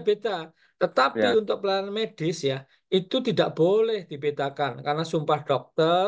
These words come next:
Speaker 1: ya, saya dulu dekan Fakultas Dokteran, kemudian juga ketua dekan dengan Fakultas Dokteran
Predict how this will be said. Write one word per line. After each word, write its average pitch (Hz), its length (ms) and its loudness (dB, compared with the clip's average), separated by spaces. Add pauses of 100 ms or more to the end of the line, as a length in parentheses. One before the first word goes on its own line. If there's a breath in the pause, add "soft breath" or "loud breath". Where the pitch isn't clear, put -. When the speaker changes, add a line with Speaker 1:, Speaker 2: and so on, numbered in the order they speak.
(140)
Speaker 1:
ya, 143 60 -8 (340)
saya 143 180 4 (100)
dulu 139 120 0 (120)
dekan 139 280 -2
Fakultas 135 340 -2
Dokteran, 143 480 0 (480 soft breath)
kemudian 135 400 2 (100)
juga 127 460 -4 (180)
ketua 139 380 4
dekan 127 300 -4
dengan 131 180 -4
Fakultas 131 320 -2
Dokteran 127 320 -2